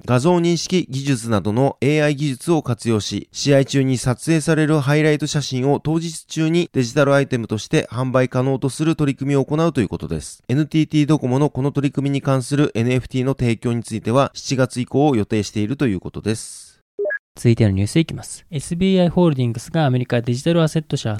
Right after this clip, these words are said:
Speaker 2: との合弁事業会社を新たに設立し、日本及び東アジア地域で事業展開することが分かったというニュースです。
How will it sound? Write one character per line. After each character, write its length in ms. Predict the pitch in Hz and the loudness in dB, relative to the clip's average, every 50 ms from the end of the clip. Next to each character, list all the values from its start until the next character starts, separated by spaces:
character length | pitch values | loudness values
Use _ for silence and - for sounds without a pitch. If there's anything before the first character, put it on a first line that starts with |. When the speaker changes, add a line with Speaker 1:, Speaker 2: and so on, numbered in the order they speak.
| - - | -2 2
Speaker 2:
と 120 | 165 165 | 4 6
の 200 | 160 160 170 156 - | 6 6 4 2 2
合 200 | - 151 165 175 | 4 4 6 6
弁 200 | 180 185 180 175 | 6 4 4 4
事 100 | 170 170 | 2 2
業 160 | 175 170 170 | 2 2 2
会 140 | - 147 139 | 4 2 0
社 160 | - - 117 | 0 0 2
を 60 | 127 | 2
新 120 | 139 143 139 | 2 2 2
た 80 | 131 | 4
に 80 | 147 147 | 2 2
設 240 | - 135 - - 117 | 2 0 -2 -2 -4
立 240 | 113 - _ - - | -4 -4 _ -12 -8
し、 220 | - 117 113 - | -6 -6 -6 -2
日 80 | - 120 | -4 2
本 220 | 117 151 139 127 127 | 4 4 6 6 4
及 80 | 127 | 2
び 120 | 127 147 139 | 2 2 2
東 340 | 135 127 139 151 147 - 170 | 2 2 2 2 2 2 0
ア 80 | 165 | 0
ジ 100 | 156 165 | 2 0
ア 40 | 151 | -2
地 160 | - - 156 | 0 -2 -4
域 140 | 143 - 135 | -2 0 0
で 100 | 143 143 | -2 0
事 120 | 131 127 | -2 0
業 160 | 131 151 156 151 | 0 0 0 2
展 180 | - 170 165 | 2 0 0
開 140 | - 127 120 | 2 0 -2
す 100 | - 120 | -2 -2
る 100 | 120 120 | -4 -4
こ 100 | - 113 | -4 -4
と 80 | 110 107 | -2 -2
が 80 | 110 | 0
分 160 | 113 113 - | 0 -2 -2
か 80 | - 117 | -4 -6
っ 40 | - | -4
た 140 | - 123 135 | -4 -8 -4
と 80 | - | 0
い 80 | 170 165 | 0 2
う 40 | 147 | 2
ニ 100 | 127 120 | 2 0
ュ 20 | |
ー 40 | 117 | -2
ス 80 | - | -6
で 120 | - - - | -8 -12 -12
す。 180 | - - - | -12 -14 -20